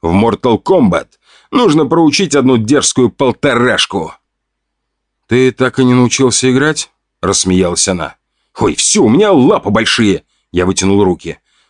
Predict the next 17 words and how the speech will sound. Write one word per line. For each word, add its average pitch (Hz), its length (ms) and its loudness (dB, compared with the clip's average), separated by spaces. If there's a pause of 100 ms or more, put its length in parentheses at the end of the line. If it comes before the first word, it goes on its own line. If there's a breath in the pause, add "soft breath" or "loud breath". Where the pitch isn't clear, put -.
«Да 151 120 0
и 190 120 2
в 131 100 -2
стрелялках 196 760 0
круче 147 340 0
меня, 175 260 2
только 120 280 0
яйца». 90 460 -4 (680)
Женя 185 360 2
продолжала 123 580 2
смеяться, 104 600 0
но 98 120 0
злая 95 260 0
медсестра 95 560 -2
потребовала 113 720 0 (180 soft breath)
сбавить 87 560 -2
громкости. 76 680 -8